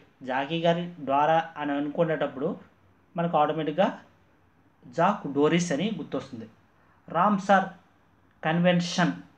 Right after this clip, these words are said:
అనే అంతర్జాతీయ ఒప్పందం వేటి పరిరక్షణకు ఉద్దేశించబడింది? చిత్తడి నేలలు. చిత్తడి నేలల కోసము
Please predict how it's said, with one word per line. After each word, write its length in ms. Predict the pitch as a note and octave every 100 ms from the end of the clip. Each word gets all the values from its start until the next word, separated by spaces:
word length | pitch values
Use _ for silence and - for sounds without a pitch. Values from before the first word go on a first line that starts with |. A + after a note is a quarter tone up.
| _ -
అనే 480 | D#3 D#3 C#3+ D3+ -
అంతర్జాతీయ 540 | D3 E3 G3+ G3 G3 F#3+
ఒప్పందం 600 | D#3 - D#3 C#3 C3 C#3 - _ _
వేటి 260 | C3+ E3+ G3
పరిరక్షణకు 520 | F3+ E3+ E3+ F3 F3
ఉద్దేశించబడింది? 920 | C#3+ D#3+ D#3+ D3 C3+ C#3 C#3 C#3+ F#3 - _ _ _ _ _ -
చిత్తడి 300 | B2 - E3
నేలలు. 320 | D#3 C3+ A#2+ G#2+ - _ _ _ -
చిత్తడి 260 | B2+ E3 E3
నేలల 220 | D#3+ D3+
కోసము 580 | D#3 C#3 C#3+ B2 B2